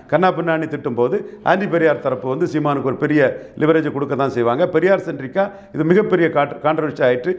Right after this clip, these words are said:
இன்னும் பத்து நாள் இதுதான் ஓடும். எங்கன்னா ரஜினிகாந்த் கிட்ட ஆசீர்வாதம் வாங்கினதுலேருந்து சீமானுக்கு பாப்புலாரிட்டி ஹெவியா தான் இருக்குது. ரெண்டாயிரத்தி இருபத்தாறுல சீமான் வந்து எட்ட பதினாறாட்ட ஆக்கக்கூடிய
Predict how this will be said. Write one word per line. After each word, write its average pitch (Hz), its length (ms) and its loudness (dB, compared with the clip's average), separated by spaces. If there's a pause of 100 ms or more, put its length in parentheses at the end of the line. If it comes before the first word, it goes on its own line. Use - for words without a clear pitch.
(160)
இன்னும் 151 160 0
பத்து 160 220 2
நாள் 185 200 0
இதுதான் 156 280 0
ஓடும். 135 260 -2 (200)
எங்கன்னா 156 300 2
ரஜினிகாந்த் 185 420 2
கிட்ட 160 240 0
ஆசீர்வாதம் 160 480 2
வாங்கினதுலேருந்து 151 680 -2 (180)
சீமானுக்கு 165 520 2
பாப்புலாரிட்டி 156 440 2
ஹெவியா 160 300 2
தான் 151 180 -2
இருக்குது. 147 300 -2 (260)
ரெண்டாயிரத்தி 160 440 2
இருபத்தாறுல 170 500 2
சீமான் 156 380 -2
வந்து 160 500 -2
எட்ட 160 280 2
பதினாறாட்ட 165 580 0
ஆக்கக்கூடிய 127 560 -4